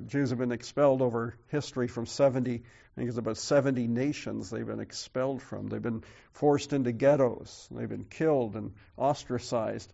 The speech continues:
so many, so many ways and so many times. And yet God is not finished, uh, with them. And he's going to come and, uh, gather them together. Now,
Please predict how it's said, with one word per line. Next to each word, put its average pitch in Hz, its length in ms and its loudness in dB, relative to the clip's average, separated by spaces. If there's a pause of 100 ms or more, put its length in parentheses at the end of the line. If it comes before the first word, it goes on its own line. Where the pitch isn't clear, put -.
(260)
so 143 240 -2
many, 127 360 0 (420)
so - 180 -4
many 135 180 2
ways 120 440 0
and 107 180 -8
so 135 180 0
many 113 220 0
times. 113 580 -2
And 120 120 -2
yet 131 260 -2
God 143 320 2
is 143 160 -4
not 123 260 -4
finished, 123 520 -4 (600)
uh, 101 160 2
with 123 360 4
them. 107 280 -2 (680)
And 135 420 4 (300)
he's 135 180 2
going 143 200 6
to 131 80 6
come 135 500 8 (500)
and, 123 480 0 (240)
uh, 120 180 -6
gather 131 460 4
them 120 180 0
together. 127 440 2
Now, 139 260 2